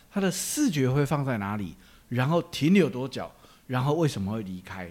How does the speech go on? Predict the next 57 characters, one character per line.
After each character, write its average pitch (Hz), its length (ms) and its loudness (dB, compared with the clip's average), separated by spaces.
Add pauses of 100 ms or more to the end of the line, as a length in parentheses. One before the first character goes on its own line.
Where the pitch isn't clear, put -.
当 151 120 -4
然 139 140 -2
我 113 80 -6
们 107 100 -8
也 107 60 -6
是 120 140 -8
消 147 180 0
费 151 120 0
者 120 140 -4
嘛， 95 160 -6
哈， 104 200 -8 (260)
我 139 100 -4
们 151 160 0
就 190 160 4
挑 202 300 0
选 175 160 -2
了 123 100 -2
旁 139 460 -4
边 214 160 4
的 180 160 0 (340)
这 131 140 -8
个， 107 260 -6 (340)
嗯， 92 220 -8
这 117 140 -8
个， 95 500 -8
呃， 90 280 -12 (160)
就 135 120 -8
是 113 120 -8
我 110 80 -6
们 107 120 -4
也 104 100 -6
是 117 100 -10
挑 131 200 -6
了 123 80 -4
旁 110 220 -8
边 120 140 -4
的， 107 200 -6 (320)
的 110 140 -10
摊， 135 400 -6
摊 143 240 -4
子 147 80 -10
嘛， 104 100 -6
哈， 90 160 -10
我 90 200 -8
们 135 100 -2
就 175 80 -2
开 214 140 -4
始 165 100 -2
讨 98 220 -12
论 107 180 -6 (320)
他 - 160 -6
的 160 60 -4
观 139 200 -4
察 98 140 -12
是 - 140 -18
什 107 80 -14
么， 87 40 -14